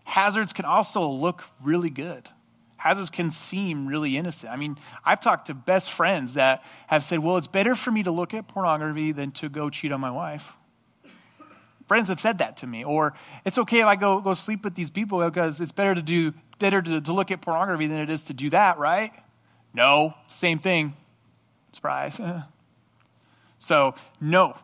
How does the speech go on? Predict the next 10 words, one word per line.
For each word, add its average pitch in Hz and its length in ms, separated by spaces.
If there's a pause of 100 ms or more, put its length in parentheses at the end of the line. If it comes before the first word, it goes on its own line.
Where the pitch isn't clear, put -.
that's - 260
not 180 160
okay. 170 420
And 190 180
no, 190 220
it's, 170 380
it's 170 140
the 170 80
same 160 240
hazard. 113 340